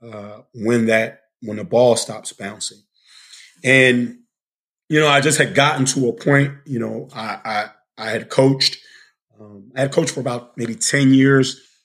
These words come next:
thirteen years on the men's side. And in twenty eleven, I transitioned to women's basketball. And it was one of, uh,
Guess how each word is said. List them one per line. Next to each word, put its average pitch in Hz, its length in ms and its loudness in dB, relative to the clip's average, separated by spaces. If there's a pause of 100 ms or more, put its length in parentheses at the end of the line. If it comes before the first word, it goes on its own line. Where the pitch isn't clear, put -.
(360)
thirteen 151 480 2
years 135 240 4
on 127 100 0
the 117 80 0
men's 131 560 0
side. 127 560 -2
And 107 460 -10 (680)
in 113 640 -2 (580)
twenty 139 800 2 (140)
eleven, 123 480 0
I 113 120 -2
transitioned 120 880 -2 (140)
to - 120 -8
women's 117 380 2
basketball. 107 720 -4 (1000)
And 113 600 -2 (1000)
it 120 180 0
was 123 180 4
one 135 240 4
of, 123 320 0 (220)
uh, 107 300 -8